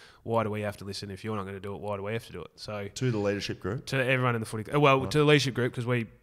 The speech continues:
Speaker 1: put our hands up.
Speaker 2: Yeah.
Speaker 1: But then coaches, administrators, new coaches, ev-, it was pre-season camp in Mooloolaba in the back half of twelve.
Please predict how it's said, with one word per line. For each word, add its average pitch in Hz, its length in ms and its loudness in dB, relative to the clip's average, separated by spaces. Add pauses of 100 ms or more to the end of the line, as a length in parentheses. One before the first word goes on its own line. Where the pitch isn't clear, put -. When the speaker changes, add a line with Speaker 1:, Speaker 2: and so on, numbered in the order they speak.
(200)
Speaker 1:
put 123 120 10
our 104 100 0
hands 120 260 4
up. 104 340 -4
Speaker 2:
Yeah. 92 180 -2 (200)
Speaker 1:
But 113 180 -2
then 113 440 -4 (140)
coaches, 110 540 0
administrators, 107 840 -4
new 110 180 -4
coaches, 104 640 -4
ev-, 117 140 -2
it 113 40 -2
was 110 160 -2
pre-season 120 560 -2
camp 107 260 -2
in 104 80 -2
Mooloolaba 104 440 -2
in 104 80 -6
the 101 40 -10
back 104 200 -8
half 101 200 -8
of - 60 -18
twelve. 98 320 -10